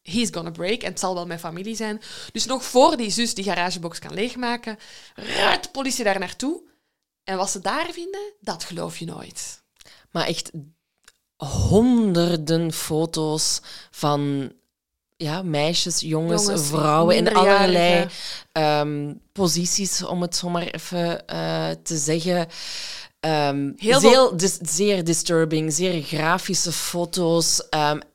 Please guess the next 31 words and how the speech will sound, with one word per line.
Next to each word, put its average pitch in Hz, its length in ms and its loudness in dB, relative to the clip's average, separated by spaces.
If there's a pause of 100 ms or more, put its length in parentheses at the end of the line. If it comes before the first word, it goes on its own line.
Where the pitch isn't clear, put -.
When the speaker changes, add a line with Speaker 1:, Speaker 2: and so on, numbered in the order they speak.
(140)
Speaker 2:
maar 160 220 -2
daarnaast 156 600 -2
vinden 170 240 0
ze 160 160 -2
ook 208 320 -2
een 151 200 -6
zak - 440 -4 (260)
met 175 360 -4 (260)
oorbellen. 139 840 -2 (100)
Speaker 1:
Ja, 196 160 -2 (220)
Speaker 2:
En 165 220 0
Speaker 1:
verschillende 262 540 0
paren 165 400 -4
Speaker 2:
verschillende 220 440 4
Speaker 1:
oorbellen. 170 380 2
Speaker 2:
paren. 294 140 4 (420)
En 165 380 0
de 156 120 4
mama 208 380 2
van 160 280 -2
Robin 135 580 -4 (120)
Speaker 1:
Mhm. 185 220 -12
Speaker 2:
haalt 160 400 -4
er 190 220 -4 (420)
een 143 220 -8
paar 170 420 0
aan, 151 480 -2 (1120)
een 185 120 -4
paar 165 260 2
uit 147 380 0
dat 143 260 2